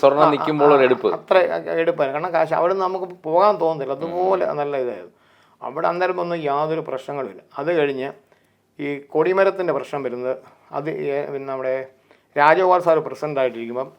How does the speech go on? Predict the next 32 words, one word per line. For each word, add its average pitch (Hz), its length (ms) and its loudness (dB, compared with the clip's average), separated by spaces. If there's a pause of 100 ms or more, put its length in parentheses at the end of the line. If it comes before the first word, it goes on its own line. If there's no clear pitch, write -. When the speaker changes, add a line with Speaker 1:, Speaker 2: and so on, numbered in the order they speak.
(140)
Speaker 2:
രാജഗോപാൽ 139 600 0 (100)
സാറ് 127 220 -2 (720)
പിന്നെ 131 240 -8 (440)
ഒ-, - 160 -10
ഒരു 156 100 -8 (140)
മണ്ഡല 165 340 2
പൂജ 143 200 -2 (100)
കഴിഞ്ഞ് 127 280 -4 (300)
താഴോട്ട് 139 360 0
ഇറങ്ങാൻ 131 280 -4
ചെല്ലുമ്പം 127 280 -6 (100)
അദ്ദേഹം 156 240 -2 (140)
തന്ത്രി 156 260 -8
മുറിയിൽ, 151 200 -6 (180)
ഏ, 147 40 -6 (320)
കയറി, 135 220 -6 (260)
ഏ, 143 40 -10 (280)
അവിടുന്ന് 143 300 -8 (220)
ത-, 139 200 -6
ഇങ്ങോട്ട് 156 240 -6
വരിക. 127 160 -2 (440)
Speaker 1:
അല്ല, 151 100 6 (140)
അതിന് 156 200 2
മുന്നേ 180 220 2
ഒരു 165 100 4
കാര്യം 139 220 4
ചോദിച്ചോട്ടെ. 95 280 -2
Speaker 2:
ഉം, 147 80 -4
ഉം. 139 100 -6
Speaker 1:
ഈ, 127 40 -4 (460)
ഏ, - 20 -2 (260)
വിജയ 139 180 2